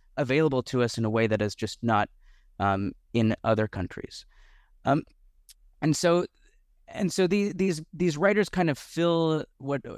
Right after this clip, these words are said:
in a sense, they fill a, they fill a particular vacuum, right? Because they, the, the, the kind of writing that was being done in newspapers before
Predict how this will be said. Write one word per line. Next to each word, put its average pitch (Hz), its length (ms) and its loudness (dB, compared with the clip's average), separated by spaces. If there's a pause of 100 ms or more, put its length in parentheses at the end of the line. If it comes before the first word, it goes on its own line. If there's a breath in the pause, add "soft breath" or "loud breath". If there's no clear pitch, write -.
(140)
in - 280 -2
a 156 60 2
sense, 202 280 0
they 151 120 0
fill 170 260 0
a, 143 100 0
they 151 160 -2
fill 185 240 0
a 143 40 0
particular 151 460 0
vacuum, 104 640 -2
right? 107 300 -4
Because 113 300 -4
they, 120 380 0
the, 117 420 -2
the, 120 300 -4
the 123 140 -4
kind 151 200 0
of 131 100 -2 (300)
writing 151 420 2
that 135 120 2
was 131 120 -2
being 131 240 -2
done 135 200 2
in 127 100 2
newspapers 131 520 -2
before 139 420 -2